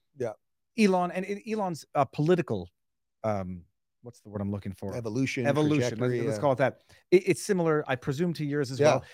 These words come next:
Speaker 2: Dave, how, how ignorant I am to the, these things of identity politics. The first time we did the interview, I didn't, I didn't know that you were gay, and no idea.
Speaker 1: Well, I'm
Speaker 2: And
Speaker 1: only
Speaker 2: so
Speaker 1: gay after ten P M.
Speaker 2: Well, <laughs> no, it's, I had, I had no idea in the
Speaker 1: Yeah.
Speaker 2: sense that, like,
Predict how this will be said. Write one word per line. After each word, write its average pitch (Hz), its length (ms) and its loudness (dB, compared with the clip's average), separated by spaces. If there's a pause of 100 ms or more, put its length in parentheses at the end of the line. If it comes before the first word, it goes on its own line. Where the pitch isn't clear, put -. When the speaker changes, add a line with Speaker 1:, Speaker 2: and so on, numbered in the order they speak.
(440)
Speaker 2:
Dave, 123 120 -10 (120)
how, 170 340 4
how 185 300 0 (120)
ignorant 180 460 6
I 143 140 2
am 131 280 0
to 120 120 -2
the, 113 100 -4
these 117 280 -2
things 135 200 0
of 120 80 0
identity 117 380 2
politics. 110 560 -4 (160)
The 117 80 0
first 175 260 2
time 180 140 0
we 156 80 4
did 151 100 2
the 151 80 2
interview, 120 300 -2 (180)
I 139 80 6
didn't, 175 200 -4 (140)
I 131 60 2
didn't 143 140 -4
know 143 80 -2
that 123 100 -6
you 120 80 -6
were 110 160 -4 (220)
gay, - 240 0 (380)
and 147 180 4
no 180 180 6
idea. 139 280 -2 (320)
Speaker 1:
Well, 139 120 0
I'm 139 60 2
Speaker 2:
And 156 100 4
Speaker 1:
only 143 120 2
Speaker 2:
so - 40 4
Speaker 1:
gay 127 240 4
after 107 260 -4
ten 101 240 -8
P 101 160 -10
M. 104 220 -14
Speaker 2:
Well, 147 160 0 (140)
<laughs> - 140 -10
no, 269 100 8
it's, 262 100 4
I 196 100 0
had, 214 120 -2 (100)
I 226 80 2
had 220 120 0
no 196 120 0
idea 170 300 -2
in 160 140 -2
the 151 60 0
Speaker 1:
Yeah. 120 60 -2
Speaker 2:
sense 170 180 -4
that, 147 120 -4
like, 135 200 -4